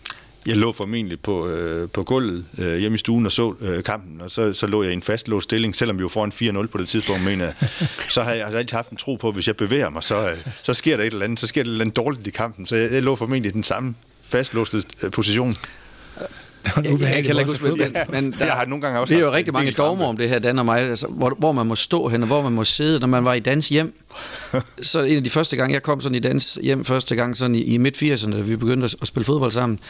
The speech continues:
Speaker 2: Jeg, sådan en gang, der gik en, en United-kamp, øh, i gang. Der var ikke så mange, der var i fjern-, det var en F A Cup-finale. Jeg tror, det var femogfirs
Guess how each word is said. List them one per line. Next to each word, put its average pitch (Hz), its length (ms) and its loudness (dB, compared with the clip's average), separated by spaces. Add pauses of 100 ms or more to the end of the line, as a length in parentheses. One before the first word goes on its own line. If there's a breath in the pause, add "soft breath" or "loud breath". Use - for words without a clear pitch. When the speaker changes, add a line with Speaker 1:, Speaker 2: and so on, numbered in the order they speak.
(460 loud breath)
Speaker 2:
Jeg, - 100 0 (640)
sådan 165 180 0
en 147 60 2
gang, 139 200 2
der 127 80 0
gik 127 220 0
en, 120 120 2
en 120 240 4
United-kamp, 139 520 -2
øh, 110 360 2
i 117 60 2
gang. 135 360 -2
Der 127 60 -2
var 127 80 2
ikke 139 100 0
så 135 60 0
mange, 143 220 4
der 127 60 2
var 120 180 2
i 117 100 -2
fjern-, 143 200 -2
det 151 100 4
var 143 80 6
en 156 200 2
F - 60 -6
A 131 40 -2
Cup-finale. 120 540 0 (640 loud breath)
Jeg 113 180 -2
tror, 143 100 0
det 123 60 2
var 107 40 2
femogfirs 143 720 0